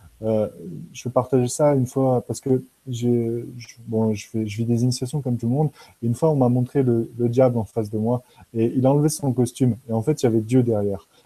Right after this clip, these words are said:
Donc, euh, ces êtres-là, ils ont une part divine comme tout le monde. Il faut juste aussi, elles ont besoin de, de s'y reconnecter, comme, comme les êtres humains.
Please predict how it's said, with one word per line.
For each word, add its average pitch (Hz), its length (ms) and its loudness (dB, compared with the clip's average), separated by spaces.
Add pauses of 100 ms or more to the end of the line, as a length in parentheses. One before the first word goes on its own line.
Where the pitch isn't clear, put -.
(120)
Donc, 127 340 -4
euh, 127 180 4
ces - 260 -6
êtres-là, 156 340 0
ils 131 120 -2
ont 123 40 4
une 120 80 0
part 139 180 -6
divine 123 340 -6
comme 113 160 -10
tout 117 160 -12
le 113 60 0
monde. 120 220 0 (380)
Il 117 60 -8
faut 127 140 0
juste 135 320 -2
aussi, 135 240 -2
elles 120 260 -2
ont 117 40 0
besoin 120 520 0
de, 113 540 -2
de 123 80 -2
s'y - 160 -6
reconnecter, 131 460 -2 (420)
comme, 151 240 0
comme 151 180 -2
les 139 140 0
êtres 131 280 0
humains. 107 200 -2